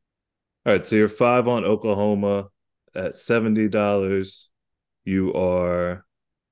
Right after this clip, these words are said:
five of U M at forty-five. You sold a couple shares of the L S U.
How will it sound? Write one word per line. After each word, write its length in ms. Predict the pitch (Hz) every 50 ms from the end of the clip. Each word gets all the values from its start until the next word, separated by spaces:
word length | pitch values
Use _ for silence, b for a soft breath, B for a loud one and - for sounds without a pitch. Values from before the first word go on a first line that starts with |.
| _ _ - - _ _ _ _ _ -
five 340 | 107 104 101 101 101 95
of 180 | 92 90 85 90
U 240 | 92 92 92 90 98
M 240 | 101 101 101 95 90
at 160 | - - -
forty-five. 880 | - 101 95 90 90 82 - - 113 110 107 104 104 104 101 98 90
You 80 | 90 90
sold 580 | 90 - - 107 101 95 98 98 98 95 87 -
a 60 | -
couple 320 | - - - 104 - - 95
shares 440 | - - - 92 92 92 87 87 90
of 80 | 87
the 160 | 82 85 87 87
L 160 | 87 87 87
S 160 | 85 - -
U. 500 | 101 92 92 95 95 95 95 95 98 b